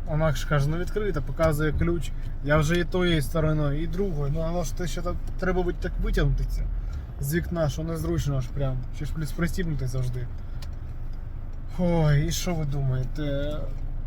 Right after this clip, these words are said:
Вона, коротше: «Ладно, я тут вийду». Ну, а я стою під, е, шлагбаумом, щоб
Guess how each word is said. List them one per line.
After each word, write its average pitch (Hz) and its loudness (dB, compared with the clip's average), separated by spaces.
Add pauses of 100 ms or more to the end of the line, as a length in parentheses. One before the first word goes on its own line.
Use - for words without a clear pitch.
(260)
Вона, 160 2
коротше: 147 -2
«Ладно, 202 2
я 160 2
тут 147 0
вийду». 135 0 (180)
Ну, 190 4
а 185 8
я 202 10
стою 185 2
під, 160 -2
е, 165 2
шлагбаумом, 151 4
щоб 143 -2